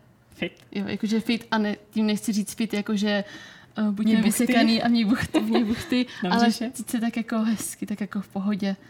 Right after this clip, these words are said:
Speaker 2: Dobře prostě.
Speaker 1: A Verunko, teď bych chtěla trošinku k tobě.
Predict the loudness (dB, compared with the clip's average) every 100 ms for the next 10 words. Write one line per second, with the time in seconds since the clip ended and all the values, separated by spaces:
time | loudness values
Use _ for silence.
0 | -20 -20 -20 -20 -16 -14 -12 -12 -12 -14
1 | -12 -10 -10 -12 _ _ _ -20 -20 -18
2 | -16 -16 -4 0 2 2 4 4 4 2
3 | 2 0 -6 -4 0 2 0 0 0 2
4 | 2 0 -2 0 2 2 0 -4 -2 0
5 | 2 0 -6